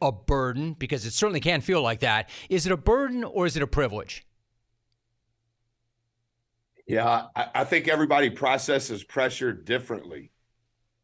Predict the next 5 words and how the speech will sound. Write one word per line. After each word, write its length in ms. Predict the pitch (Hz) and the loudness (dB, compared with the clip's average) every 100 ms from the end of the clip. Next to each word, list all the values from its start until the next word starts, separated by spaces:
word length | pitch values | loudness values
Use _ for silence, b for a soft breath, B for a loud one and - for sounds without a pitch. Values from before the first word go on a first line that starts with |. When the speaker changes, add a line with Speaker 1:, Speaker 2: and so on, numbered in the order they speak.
| - | -2
Speaker 2:
Um, 640 | 104 98 95 90 87 82 _ _ | 0 2 0 -2 -8 -16 _ _
you 300 | 110 120 139 | -2 2 2
process 840 | 139 135 123 - 123 117 - - - _ _ _ _ _ _ | 4 2 2 2 0 0 -4 -18 -20 _ _ _ _ _ _
pressure 340 | 139 120 135 | -2 0 2
differently 720 | 107 104 120 123 76 120 120 | 2 2 2 0 0 0 -2